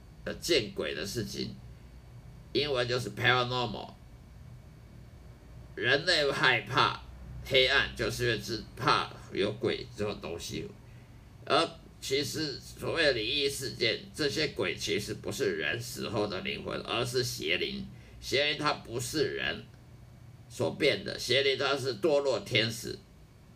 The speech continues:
天使它本来就比人高一等，它的层次比人高一等。那些不去顺服上帝的天使就成为堕落天使，而堕落天使被上帝诅咒之后就成了邪灵，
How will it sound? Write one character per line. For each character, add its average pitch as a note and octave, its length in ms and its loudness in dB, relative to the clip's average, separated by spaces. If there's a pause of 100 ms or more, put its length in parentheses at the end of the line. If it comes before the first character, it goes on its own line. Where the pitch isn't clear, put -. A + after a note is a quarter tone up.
(420)
天 F3+ 280 6
使 - 200 -4
它 C#3+ 140 2
本 F2+ 400 -4
来 G2+ 260 4 (400)
就 D3+ 160 4
比 F2 200 0
人 F2 280 -2
高 A#2 240 4
一 G2+ 80 4
等， - 240 -6 (240)
它 A#2 160 0
的 A2+ 220 2
层 G2+ 280 -2
次 - 240 0
比 E2 160 -2
人 D#2 180 -2
高 E2 180 -2
一 D#2 80 0
等。 - 160 -8 (500)
那 D#3+ 160 4
些 E3+ 340 2 (1600)
不 F3+ 140 2
去 E3 260 2
顺 D#3 420 4
服 B2 220 0
上 C#3 320 2
帝 B2+ 160 0
的 A2 120 0
天 A#2+ 240 4
使 A2 180 -4
就 G#2+ 180 0
成 G#2 180 -2
为 F#2 120 0
堕 A2+ 220 2
落 F#2+ 160 0
天 D#2+ 220 -4
使， - 280 -6 (180)
而 D3+ 160 4
堕 F3 180 2
落 D#3+ 160 2
天 D3 240 2
使 G#2+ 160 -2
被 C#3 240 4
上 B2+ 320 2
帝 A#2+ 160 2
诅 F#2 220 -2
咒 B2+ 240 0
之 G2+ 200 -2
后 G#2 140 0
就 G#2 180 0
成 F#2 280 -2
了 F#2+ 100 4
邪 E2+ 340 -2
灵， D2 260 -4